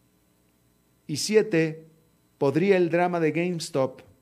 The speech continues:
haber desencadenado un riesgo sistémico más amplio? No se espera que los legisladores lleguen al fondo de todo esto en un solo día. Esta primera audiencia será más bien informativa,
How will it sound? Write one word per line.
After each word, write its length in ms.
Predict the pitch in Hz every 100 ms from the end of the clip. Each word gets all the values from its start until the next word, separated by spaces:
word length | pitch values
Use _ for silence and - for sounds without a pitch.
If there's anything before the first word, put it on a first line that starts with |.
| _
haber 300 | - 123 156
desencadenado 840 | 160 156 156 135 123 131 143 143 143
un 260 | 143 139
riesgo 520 | 127 143 135 131 123 143
sistémico 840 | - 120 - 123 123 120 123 117
más 300 | 117 123 120
amplio? 640 | 123 117 113 127 147 214 - _ _ _ _ _ _ _ _ _ _ _ _ _ _ _ _ _ _
No 160 | 151 214
se 100 | 262
espera 360 | - 220 214
que 100 | 220
los 140 | 196 156
legisladores 680 | 135 139 139 160 156 180
lleguen 280 | 156 139 160
al 120 | 139
fondo 420 | 123 156 139 139 151
de 100 | 127
todo 300 | 160 139 127
esto 500 | 120 120 143 151 -
en 220 | 123 110
un 180 | 110 113
solo 260 | 120 143 202
día. 340 | 269 147 - - _ _ _ _ _ _
Esta 260 | 120 175 -
primera 280 | 139 160
audiencia 580 | 160 147 170 180 - 214
será 260 | 214 180 147
más 240 | 156 156
bien 460 | 151 160 160 156 156
informativa, 1200 | 170 143 131 180 175 165 156 208 185 165 220 -